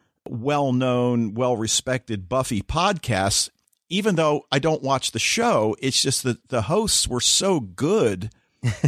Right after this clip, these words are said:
Speaker 1: that I, I guess I started listening to it to get inspiration to watch Buffy, but also to, to get inspiration as a podcaster as well. So at some point, I'm gonna have to go back and watch that. I've seen the pilot, although I'm gonna need to see it again. So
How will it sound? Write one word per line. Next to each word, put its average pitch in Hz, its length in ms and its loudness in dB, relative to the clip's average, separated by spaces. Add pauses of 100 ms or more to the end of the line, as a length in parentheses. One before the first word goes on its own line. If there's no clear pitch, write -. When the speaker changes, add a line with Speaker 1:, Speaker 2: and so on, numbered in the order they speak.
Speaker 1:
that 123 320 2
I, 139 140 -2
I 143 120 0
guess 170 220 2
I 143 40 4
started 139 440 0 (240)
listening 147 420 2
to 139 240 0
it 127 160 -2 (460)
to 135 100 -2
get - 220 0
inspiration 123 640 2
to 107 100 -2
watch 135 400 0
Buffy, 117 320 0
but 190 180 0
also 190 420 2
to, 160 280 -2
to - 260 -6
get 135 300 -2
inspiration 139 720 2
as 127 240 0
a 120 60 -2
podcaster 110 760 0
as 98 80 0
well. 107 340 2
So 104 440 0 (500)
at - 140 0
some 233 340 2
point, 156 380 2
I'm 131 160 4
gonna 120 220 2
have 143 300 2
to 143 80 -4
go 127 200 2
back 110 480 0
and 104 220 0
watch 120 320 2
that. 117 140 2
I've 104 120 0
seen 143 240 0
the 127 60 -2
pilot, 120 420 2
although 101 240 2
I'm 101 120 0
gonna 101 160 0
need 101 180 0
to 95 60 -4
see 107 200 0
it 98 80 0
again. 82 420 -4
So 82 340 -2